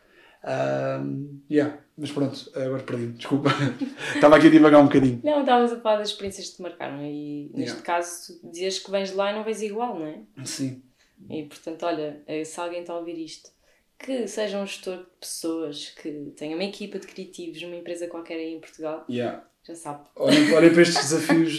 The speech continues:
Speaker 1: de jovens criativos, jovens, yeah, e lancem as vossas equipas também aos, aos leões
Speaker 2: E aos
Speaker 1: de Cannes.
Speaker 2: leões.
Speaker 1: Aos leões de Cannes.
Speaker 2: Aos leões de Cannes.
Speaker 1: Yeah.
Speaker 2: Esses são bonzinhos, não é?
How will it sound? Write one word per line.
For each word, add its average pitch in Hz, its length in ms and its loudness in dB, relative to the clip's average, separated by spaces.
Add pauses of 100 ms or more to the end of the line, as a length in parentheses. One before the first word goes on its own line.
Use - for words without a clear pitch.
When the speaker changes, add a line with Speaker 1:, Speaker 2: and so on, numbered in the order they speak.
Speaker 1:
de 143 460 -2
jovens 147 380 2
criativos, 139 500 -2
jovens, 135 680 -4 (540)
yeah, 123 220 -8 (140)
e 123 480 -4
lancem 147 360 2
as 143 60 4
vossas 143 240 -2
equipas 143 320 0
também 143 200 0
aos, 135 140 -2 (160)
aos 131 200 -8
leões 135 560 -6 (100)
Speaker 2:
E 240 140 4
aos 233 140 6
Speaker 1:
de 214 40 2
Cannes. 139 240 6
Speaker 2:
leões. 196 440 -2
Speaker 1:
Aos 175 140 4
leões 160 260 10
de 156 60 -2
Cannes. 180 280 2
Speaker 2:
Aos 202 220 2
leões 190 300 -4
de - 100 -18
Cannes. 165 360 -10 (300)
Speaker 1:
Yeah. - 300 -6 (100)
Speaker 2:
Esses 240 180 -4
são 185 200 -4
bonzinhos, 151 440 -12
não 160 60 -18
é? 156 60 -20